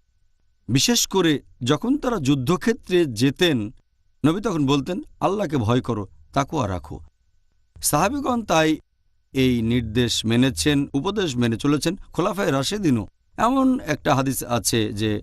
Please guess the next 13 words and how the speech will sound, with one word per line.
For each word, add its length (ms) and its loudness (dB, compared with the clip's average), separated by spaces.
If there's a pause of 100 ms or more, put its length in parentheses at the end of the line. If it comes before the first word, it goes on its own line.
(120)
খলিফা 340 0
ওমর 380 2
রাদিয়াল্লাহু 440 -2
আনহু 340 0 (320)
তার 140 2 (100)
ছেলে 280 2
আব্দুল্লাহ 920 0
রাদিয়াল্লাহু 380 0
আনহুকে 240 0
বলছেন 400 -4 (400)
যে, 240 -2 (1300)
"তাকওয়া 400 0
রাখো, 360 -4